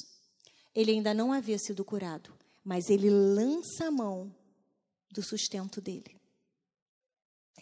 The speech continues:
Ele lança a mão, irmãos, porque o Império Romano, ele dava autorização a essas pessoas, né, excluídas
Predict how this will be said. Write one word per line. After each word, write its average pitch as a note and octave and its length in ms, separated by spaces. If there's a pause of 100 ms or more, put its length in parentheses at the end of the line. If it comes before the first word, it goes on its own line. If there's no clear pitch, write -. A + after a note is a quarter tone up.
Ele B3 220
lança B3+ 420
a C4 60
mão, B3 320
irmãos, F#3 680 (380)
porque A3 260
o B3 60
Império B3+ 400
Romano, A3+ 640 (240)
ele A#3 180
dava A#3 320
autorização C4 1300 (500)
a G#3+ 140
essas G#3+ 400
pessoas, G#3 720 (400)
né, A#3+ 340 (280)
excluídas A3 880